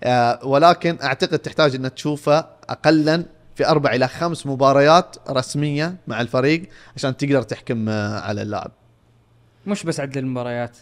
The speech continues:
Speaker 2: اعتقد ان الظروف تكون مناسبة ومهيئة له، او انه يلعب في مركزه، ويعني تهيأ له العوامل اللي تساعده يظهر وينجح. يعني صعب مثلًا تجيب لاعب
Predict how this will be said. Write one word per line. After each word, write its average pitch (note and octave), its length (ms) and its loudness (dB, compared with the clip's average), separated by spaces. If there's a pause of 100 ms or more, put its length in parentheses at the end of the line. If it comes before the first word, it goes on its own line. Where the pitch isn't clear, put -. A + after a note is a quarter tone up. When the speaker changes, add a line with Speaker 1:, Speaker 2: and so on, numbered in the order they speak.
(140)
Speaker 2:
اعتقد B2+ 580 -14
ان C#3+ 140 -10
الظروف C#3+ 260 -10
تكون C3+ 260 -10
مناسبة C3+ 440 -8
ومهيئة A#2 440 -6
له، A#2 120 -8
او A2 160 -8
انه B2+ 140 -6
يلعب A#2+ 140 -6
في - 140 -12
مركزه، G#2 480 -10 (220)
ويعني A#2 1000 -16
تهيأ E3+ 400 -2
له F3 200 -2 (440)
العوامل D3 600 -2
اللي D#3 240 -8
تساعده C#3+ 380 -4
يظهر C#3 360 -4
وينجح. C3+ 520 -8 (200)
يعني A#2+ 260 -14
صعب D3+ 220 -4
مثلًا C3+ 220 -6
تجيب C3 300 -8
لاعب B2 300 -2